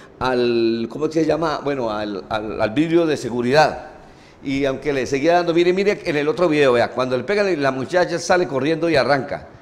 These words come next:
No cerró nada, no guardó nada. Lo cierto es que los sujetos ya sabían que estaba cargado, que habían hecho una cantidad de, de, de, de giros y que habían, iban a recibir otra plata grande. Entonces empezaron a darle porra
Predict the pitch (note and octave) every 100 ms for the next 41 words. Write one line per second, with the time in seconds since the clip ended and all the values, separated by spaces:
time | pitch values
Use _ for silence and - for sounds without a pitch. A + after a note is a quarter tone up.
0 | - - - B2 C#3 C3+ D3 C3+ D3 D3
1 | D#3+ D#3+ C#3 B2+ B2+ B2 C#3+ D3 D3 B2
2 | C3+ D3 D3 E3 C#3+ A2+ G#2+ B2 D3 D3
3 | C#3+ D3+ D3+ C#3+ - - - - - A#2+
4 | - D3 D3+ C3+ G#2+ C3+ D3 D3 B2 A2
5 | C3+ C#3 D#3 C3+ - - - - B2+ C3
6 | B2+ A2+ A2+ A2+ C3 C3+ - - - A#2
7 | G#2 F#2+ G2+ G2 G2+ G#2 D3+ D#3 D#3 -
8 | - - - - B2 A#2 - A#2 B2+ C#3+
9 | D3+ C#3+ C#3 A2+ A2+ B2 C3+ C3 B2+ C#3
10 | C#3 D3 C#3 G#2+ F2+ B2+ C#3+ B2+ G#2+ G#2
11 | C3 C#3 A#2+ A#2+ C3+ C#3 B2 B2+